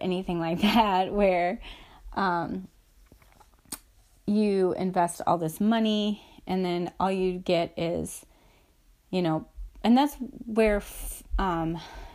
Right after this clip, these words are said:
the imposter syndrome comes up. Um, let me write this down because I'm kinda going off track. Imposter syndrome is when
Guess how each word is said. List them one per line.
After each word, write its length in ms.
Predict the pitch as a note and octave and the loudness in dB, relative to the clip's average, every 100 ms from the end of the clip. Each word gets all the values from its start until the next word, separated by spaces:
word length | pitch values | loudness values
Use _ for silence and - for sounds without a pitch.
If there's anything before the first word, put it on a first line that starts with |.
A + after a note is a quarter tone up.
| - - | -18 -10
the 400 | F#3+ G3 F3+ E3+ - | 0 2 2 0 -2
imposter 600 | F#3+ - G#3+ A#3+ - G3 | -2 0 2 0 0 -4
syndrome 420 | - F3 D#3+ E3 | -2 -2 -2 -4
comes 320 | - D#3+ E3 | -4 -4 -2
up. 280 | - - - - - - - - - _ _ - | -4 -4 -12 -20 -20 -20 -20 -20 -20 _ _ -2
Um, 320 | G3 F3 - | 0 0 -2
let 140 | G#3 A3+ | 0 0
me 140 | C4 | 2
write 160 | A#3+ A3 | 0 -2
this 180 | E3 | -4
down 160 | D3+ - | -4 -6
because 240 | G3 G3+ | -4 -4
I'm 120 | F#3+ F#3+ | -4 -6
kinda 300 | - G#3+ G#3 | -4 -2 0
going 240 | F#3+ F3 | -2 -2
off 160 | E3 - | -4 -4
track. 300 | - D#3 - | -6 -6 -4
Imposter 560 | G3+ G3+ - G#3+ - A#3+ | -4 -4 2 2 2 -2
syndrome 560 | B3+ F3+ E3 G#2 D#3+ F3+ - - - - - - | -2 -2 0 0 -2 -4 -14 -20 -20 -14 -14 -6
is 220 | - G3 | -2 -2
when 460 | F3+ F3+ F3 F3 - | 0 -2 0 -4 -6